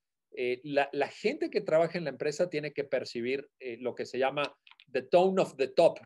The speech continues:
¿no? El tono, el, el tono en la cumbre. Tiene que venir un mensaje desde la dirección de la empresa que claramente diga, "En esta empresa no se permite, en lo más mínimo, y no vamos a estar jugando con eso, ni vamos a estar permitiendo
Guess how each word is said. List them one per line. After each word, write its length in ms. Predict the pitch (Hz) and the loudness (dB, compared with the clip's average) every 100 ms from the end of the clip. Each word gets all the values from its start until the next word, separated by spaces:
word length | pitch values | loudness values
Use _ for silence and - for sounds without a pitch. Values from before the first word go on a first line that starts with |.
| - | -4
¿no? 140 | 170 | -2
El 180 | 139 - | -2 2
tono, 460 | 165 190 185 180 170 | 4 6 4 0 -2
el, 180 | 139 - | -10 -6
el 180 | 139 123 | -6 2
tono 240 | 175 190 | 4 4
en 80 | 180 | 2
la 140 | 147 | 0
cumbre. 300 | - 165 160 | 4 4 2
Tiene 240 | 120 190 220 | 0 2 2
que 80 | 180 | 0
venir 140 | 175 | 0
un 100 | 175 | -2
mensaje 440 | 147 123 147 139 | -4 -2 -2 0
desde 240 | 131 131 127 | 0 0 0
la 140 | 127 | 0
dirección 380 | 135 135 - 214 | 0 -2 -2 0
de 80 | 185 | 0
la 80 | 143 | -2
empresa 520 | 143 190 180 240 247 _ _ _ _ | -2 -4 -4 -6 -8 _ _ _ _
que 160 | 143 | -2
claramente 600 | 147 190 208 185 180 170 156 | 2 4 4 2 -2 -2 -2
diga, 340 | 156 165 160 | 0 0 -2
"En 180 | 156 156 | -6 -4
esta 200 | 202 196 | -2 0
empresa 500 | 190 170 170 180 180 - | 0 0 0 -2 -4 -8
no 480 | 165 175 220 240 _ | -2 2 2 0 _
se 220 | - 151 | -4 0
permite, 520 | 151 143 151 147 123 - | 2 2 0 -2 -4 0
en 120 | 202 214 | 4 6
lo 120 | 220 | 6
más 260 | 269 294 | 6 4
mínimo, 420 | 254 285 339 330 - _ _ - | 2 -4 -4 -6 -12 _ _ -6
y 120 | 160 | 0
no 220 | 190 214 | 2 4
vamos 260 | 196 185 151 | 4 2 -4
a 40 | |
estar 220 | 151 151 | 0 0
jugando 380 | 143 147 143 143 | 2 0 0 0
con 160 | 165 190 | 0 0
eso, 200 | 185 208 | 0 -2
ni 80 | |
vamos 160 | 143 147 | -2 -2
a 40 | - | 0
estar 120 | 156 | 0
permitiendo 640 | 151 135 127 147 151 147 | -2 -4 -2 -2 -2 -6